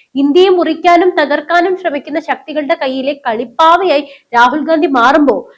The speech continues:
നമ്മൾ നിശബ്ദരായിരിക്കരുത്. ഇന്ത്യയുടെ സൈന്യത്തെ ബഹുമാനിക്കാത്തവൻ ഇവിടുത്തെ ഭരണാധികാരിയാവാൻ യോഗ്യനല്ല. പബ്ലിക് മീറ്റിംഗിലും പാർലമെന്റിലും റിപ്പബ്ലിക് ഡേയിലും ഫോണും നോക്കിയിരിക്കുന്ന ഇദ്ദേഹത്തെ തിരികെ ഇറ്റലിയിലേക്കൊക്കെ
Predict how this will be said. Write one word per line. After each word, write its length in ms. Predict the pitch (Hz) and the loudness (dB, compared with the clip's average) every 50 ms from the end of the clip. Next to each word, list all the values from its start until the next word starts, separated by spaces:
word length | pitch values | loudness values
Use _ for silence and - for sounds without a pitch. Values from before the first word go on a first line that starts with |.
| _ _ | _ _
നമ്മൾ 320 | 254 277 311 403 440 427 440 | -4 -2 2 2 2 2 2
നിശബ്ദരായിരിക്കരുത്. 1000 | 294 285 - 330 262 - 320 359 320 311 302 214 220 - - 277 226 180 - - - _ _ _ _ | -2 -4 -4 -6 -6 -2 0 2 2 2 0 -2 -4 -4 -4 -4 -4 -4 -8 -16 -20 _ _ _ _
ഇന്ത്യയുടെ 320 | 262 262 277 302 370 381 370 | -8 -4 -2 0 0 0 0
സൈന്യത്തെ 520 | - - 320 277 285 302 311 339 311 359 | -2 -2 -2 -2 0 -2 -2 -2 -2 -4
ബഹുമാനിക്കാത്തവൻ 920 | 320 269 254 269 285 269 311 330 330 330 320 339 349 339 339 339 277 214 - - _ _ _ _ | -4 -4 -4 -4 -4 -2 -2 0 0 0 0 0 0 0 0 0 -4 -6 -8 -12 _ _ _ _
ഇവിടുത്തെ 280 | 294 311 311 285 320 359 | -4 -4 -2 0 0 2
ഭരണാധികാരിയാവാൻ 960 | 277 285 277 277 311 339 370 349 392 359 349 311 302 302 277 262 269 254 254 - 220 | 2 2 2 2 2 2 2 2 2 2 2 2 2 0 -2 -4 -4 -8 -10 -12 -8
യോഗ്യനല്ല. 720 | 220 233 247 285 285 269 320 247 165 160 160 160 - _ _ _ _ _ | -4 -2 0 0 0 -2 -2 -4 -4 -8 -12 -18 -20 _ _ _ _ _
പബ്ലിക് 400 | 294 294 285 269 302 427 - - | 2 2 2 4 2 2 2 2
മീറ്റിംഗിലും 500 | 415 415 403 - 392 359 359 370 381 359 | 2 0 2 2 2 2 2 2 2 0
പാർലമെന്റിലും 800 | 359 - 285 269 285 320 339 359 359 349 381 330 349 339 349 294 262 | 2 2 4 4 4 4 4 2 0 0 0 0 0 -2 -2 -2 -2
റിപ്പബ്ലിക് 480 | 302 - - 349 - 339 - 277 277 | -4 -2 -2 -2 -2 -2 -4 -4 -2
ഡേയിലും 300 | 359 349 339 330 339 294 - - | -2 -2 0 -2 -2 -4 -6 -6
ഫോണും 400 | 302 285 285 294 359 415 453 440 | -4 -2 0 0 2 2 2 2
നോക്കിയിരിക്കുന്ന 600 | 403 381 349 359 - 349 320 311 - - 311 311 | 2 2 0 0 0 -2 -4 -4 -6 -6 -6 -6
ഇദ്ദേഹത്തെ 380 | 311 254 233 320 311 330 330 349 | -6 -4 -2 -2 -2 -4 -6 -12
തിരികെ 400 | - - - 277 269 294 269 330 | -12 -10 -8 -8 -6 -6 -6 -6
ഇറ്റലിയിലേക്കൊക്കെ 960 | 320 247 226 - 320 320 330 339 320 339 339 339 349 339 269 - 311 311 302 | -6 -8 -8 -6 -4 -4 -2 0 -2 -2 -2 -4 -6 -8 -6 -6 -4 -4 -4